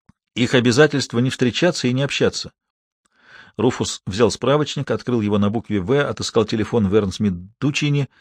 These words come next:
и уже начал набирать номер, когда объявили о приходе пациентки.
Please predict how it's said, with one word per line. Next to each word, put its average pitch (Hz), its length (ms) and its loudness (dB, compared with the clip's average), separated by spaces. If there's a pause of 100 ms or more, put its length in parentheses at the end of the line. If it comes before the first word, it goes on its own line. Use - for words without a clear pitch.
(420)
и 113 80 0
уже 123 260 6
начал 139 400 6
набирать 120 420 6
номер, 175 360 4
когда 120 300 2
объявили 127 400 0
о 110 60 2
приходе 113 340 -4
пациентки. - 640 -6